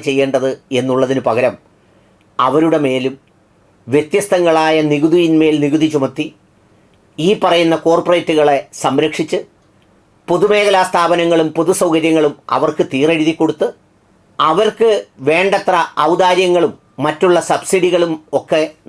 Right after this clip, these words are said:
നൽകുന്നതിലൂടെ ആ നൽകുന്ന ഫേമുകളോ വ്യവസായങ്ങളോ ഒന്നും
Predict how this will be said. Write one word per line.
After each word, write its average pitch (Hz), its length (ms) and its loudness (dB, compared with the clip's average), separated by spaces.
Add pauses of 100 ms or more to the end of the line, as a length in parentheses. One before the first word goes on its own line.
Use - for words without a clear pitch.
നൽകുന്നതിലൂടെ 156 800 2 (1160)
ആ 156 140 2 (160)
നൽകുന്ന 214 420 2 (400)
ഫേമുകളോ 196 520 2 (100)
വ്യവസായങ്ങളോ 190 720 2
ഒന്നും 156 200 0